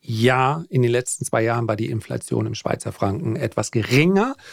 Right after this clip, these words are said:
Das heißt, es kommt allerdings auch immer darauf an, welchen Korb man dort betrachtet. Äh, der Dollar,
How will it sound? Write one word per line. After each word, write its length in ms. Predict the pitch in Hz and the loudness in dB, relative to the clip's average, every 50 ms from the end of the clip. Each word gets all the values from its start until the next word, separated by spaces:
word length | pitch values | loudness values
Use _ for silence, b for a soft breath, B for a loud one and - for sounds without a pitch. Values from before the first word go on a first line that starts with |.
| B B B B | B B B B
Das 100 | - - | -18 -16
heißt, 220 | 156 139 - - 135 | -14 -14 -10 -8 -8
es 100 | 127 - | 0 2
kommt 180 | 147 151 151 | 2 2 4
allerdings 260 | 135 127 131 127 - | 2 2 2 0 0
auch 100 | 139 139 | -2 0
immer 180 | - 143 139 131 | 2 2 2 4
darauf 200 | 127 120 120 - | 2 2 0 0
an, 300 | - - 127 123 120 117 | 0 0 2 2 2 2
welchen 300 | 120 120 110 - 117 - | 2 0 0 0 -2 2
Korb 280 | - 160 202 208 - - | 4 4 4 4 4 2
man 200 | 185 180 175 170 | 2 4 4 4
dort 240 | 170 170 170 - | 4 2 0 -2
betrachtet. 560 | - 151 139 - 165 165 147 - - 165 160 B B B B B B B B B B _ | -4 -6 -2 0 0 0 2 2 2 2 2 B B B B B B B B B B _
Äh, 380 | - 139 139 135 135 - 156 | 2 2 4 4 2 0 0
der 160 | 139 147 139 | 0 2 2
Dollar, 500 | 127 - 143 135 165 190 196 208 208 202 | 4 4 4 6 6 6 4 4 2 0